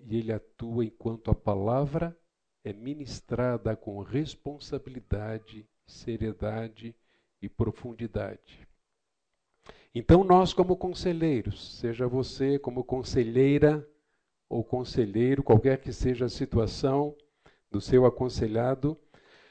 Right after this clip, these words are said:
nós apenas cooperamos com a obra do Espírito Santo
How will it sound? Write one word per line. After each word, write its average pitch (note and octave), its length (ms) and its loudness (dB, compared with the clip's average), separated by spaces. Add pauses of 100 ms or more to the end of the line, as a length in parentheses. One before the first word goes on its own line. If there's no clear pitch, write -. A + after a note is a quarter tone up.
(140)
nós D3 220 4
apenas E3 540 4 (420)
cooperamos E3 1300 2
com A#2 240 -4
a G#2+ 60 2
obra C3+ 460 2
do B2+ 140 -4
Espírito B2 640 -8
Santo A#2+ 840 -6